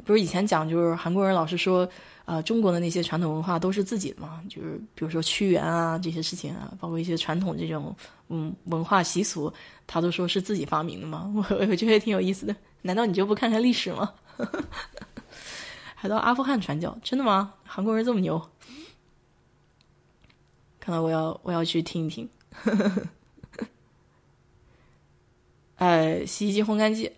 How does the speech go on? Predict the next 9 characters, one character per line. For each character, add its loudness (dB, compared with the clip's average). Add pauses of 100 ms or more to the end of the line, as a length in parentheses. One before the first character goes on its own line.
哎， -6 (220)
那 -2 (800)
我 4
觉 6
得 10
不 4
卫 6
生， -2 (760)
<laughs> -8